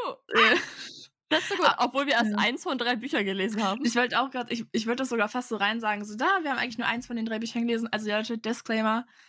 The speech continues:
Speaker 1: es geht nur um Buch eins Mia. Wir haben den, also, ich hab den zweiten Teil noch nicht gelesen und den dritten auch noch nicht. Aber in letzter Zeit, ich glaub, hiernach werde ich mich endlich mal dran setzen. Ich bin jetzt richtig inspiriert.
Speaker 2: Uh.
Speaker 1: Ja,
Speaker 2: Jetzt bin ich
Speaker 1: lustig.
Speaker 2: gespannt.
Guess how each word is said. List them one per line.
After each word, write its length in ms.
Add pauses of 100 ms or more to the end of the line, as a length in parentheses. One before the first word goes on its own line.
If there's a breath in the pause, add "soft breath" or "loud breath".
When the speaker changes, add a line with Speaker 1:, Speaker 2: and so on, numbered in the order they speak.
(160 soft breath)
Speaker 1:
es 80
geht 160
nur 160
um 160
Buch 240
eins 300
Mia. 460
Wir 120
haben 120
den, 260
also, 240
ich 180
hab 100
den 140
zweiten 280
Teil 120
noch 80
nicht 140
gelesen 260
und 80
den 100
dritten 220
auch 160
noch 120
nicht. 200 (400 soft breath)
Aber 140
in 100
letzter 220
Zeit, 260
ich 80
glaub, 220
hiernach 360
werde 140
ich 80
mich 140
endlich 180
mal 80
dran 180
setzen. 360 (400)
Ich 160
bin 120
jetzt 160
richtig 240
inspiriert. 560 (440)
Speaker 2:
Uh. 640 (360)
Speaker 1:
Ja, 260
Speaker 2:
Jetzt 0
bin 100
ich 40 (180)
Speaker 1:
lustig. 220
Speaker 2:
gespannt. 440